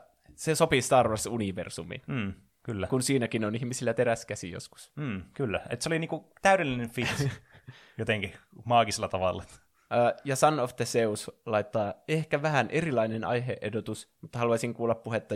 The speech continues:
Speaker 1: YouTubesta, siitä sivustosta."
Speaker 2: Mm. Siinä on kyllä paljon nostalgiaa mukana.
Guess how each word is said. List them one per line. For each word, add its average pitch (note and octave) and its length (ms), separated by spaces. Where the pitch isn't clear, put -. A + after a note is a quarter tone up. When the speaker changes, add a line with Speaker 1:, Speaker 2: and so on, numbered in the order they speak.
Speaker 1:
YouTubesta, B2 680
siitä G2+ 280
sivustosta." - 600
Speaker 2:
Mm. D#3 200
Siinä A2+ 220
on F#2 80
kyllä G#2 140
paljon F#2+ 260
nostalgiaa E2+ 500
mukana. F#2 320